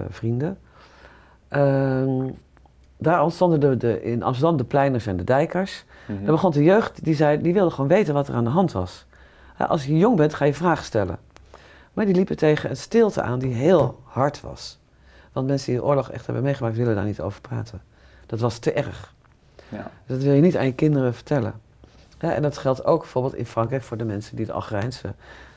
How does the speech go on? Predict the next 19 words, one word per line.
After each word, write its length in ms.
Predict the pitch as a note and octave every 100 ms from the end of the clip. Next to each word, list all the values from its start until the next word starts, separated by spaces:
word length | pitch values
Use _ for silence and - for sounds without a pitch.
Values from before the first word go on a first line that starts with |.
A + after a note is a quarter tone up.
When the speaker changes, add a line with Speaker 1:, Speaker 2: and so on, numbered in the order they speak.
| - - _ _
Speaker 1:
eh, 300 | - G#2+ A2
bevrijdingsoorlog. 720 | A2+ A2+ E3+ D#3+ - F#2+ G2
Dus 120 | C3+
dan 100 | D3
krijg 180 | D#3 D3
je 60 | C#3
het 100 | -
tweede, 420 | F#3+ F#3 C3 - - - _
dat 100 | G#2+
al 60 | C#3+
die 80 |
dekolonisaties 840 | C#3+ C#3+ C#3 C#3 C3 E3+ E3+ E3 -
beginnen 340 | - G#2+ G2+
met 140 | B2+ -
ook 140 | C#3+
vreselijke 640 | - F3 A3 A3+ E3+ -
oorlogen. 520 | F#2+ A2 G2 G2+ - - - - - -
Algerije, 600 | - E3 C#3 C#3+ C#3 C#3+
Indonesië, 800 | E3+ E3+ D#3+ C#3 C#3 - C3+